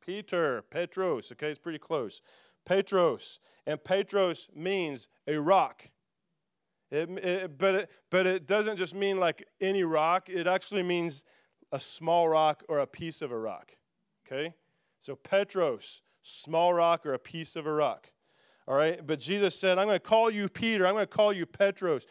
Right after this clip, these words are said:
I'm gonna call you a small piece of a rock." That's awesome. "And upon this rock,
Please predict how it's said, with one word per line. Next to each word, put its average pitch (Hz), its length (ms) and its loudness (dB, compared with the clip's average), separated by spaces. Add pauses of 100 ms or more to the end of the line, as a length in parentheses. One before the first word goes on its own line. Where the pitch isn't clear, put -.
(180)
I'm 185 60 -4
gonna 214 120 -2
call 214 260 2
you 156 360 -2 (420)
a 135 80 -10
small 190 540 2
piece 190 320 -8
of 151 120 -8
a 139 80 -4
rock." 151 500 0 (1500)
That's 160 220 -6
awesome. 160 480 0 (1900)
"And 196 180 4
upon 220 600 4
this 240 340 6
rock, 220 500 4